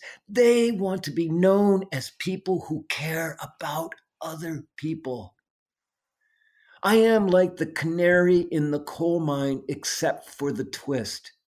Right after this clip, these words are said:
I am alive and breathing and thriving. I'm not dying.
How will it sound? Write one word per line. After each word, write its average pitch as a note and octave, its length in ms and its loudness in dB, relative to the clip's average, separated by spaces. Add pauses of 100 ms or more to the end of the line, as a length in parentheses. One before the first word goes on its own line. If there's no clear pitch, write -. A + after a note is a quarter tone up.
(500)
I G3+ 280 4
am C3+ 260 4
alive F3+ 680 2
and C3+ 180 -2
breathing D3+ 560 0
and G#2 120 -4
thriving. F3 680 0 (520)
I'm D4 260 4
not B3+ 360 2
dying. G#3+ 600 2